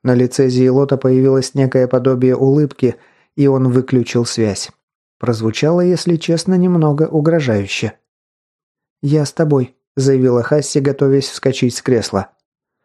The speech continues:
"Нет", я покачал головой, "мне нужен свой человек на Амичан. Если петля для флота неожиданно закончится, я бы хотел узнать подробности из первых рук.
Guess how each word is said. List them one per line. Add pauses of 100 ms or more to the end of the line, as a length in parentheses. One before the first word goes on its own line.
(300)
"Нет", (280)
я
покачал
головой, (120)
"мне
нужен
свой
человек
на
Амичан. (540)
Если
петля
для
флота
неожиданно
закончится,
я
бы
хотел
узнать
подробности
из
первых
рук.